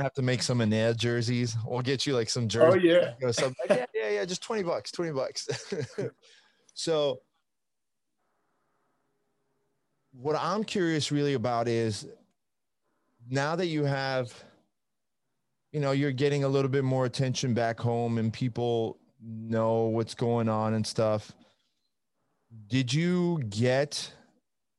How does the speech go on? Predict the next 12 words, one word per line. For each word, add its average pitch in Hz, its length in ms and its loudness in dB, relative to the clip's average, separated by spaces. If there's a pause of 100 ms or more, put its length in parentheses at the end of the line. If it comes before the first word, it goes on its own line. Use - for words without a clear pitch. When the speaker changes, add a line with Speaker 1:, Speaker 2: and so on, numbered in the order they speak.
(420)
Speaker 1:
I 127 80 -4
guess, 135 240 2
just 143 240 -2
more 135 320 2
the 131 140 0
attention 127 520 0
of, 120 180 2
like, 110 220 2
the, 107 280 0
like, 104 360 -4
at 117 140 -4
least, 151 340 0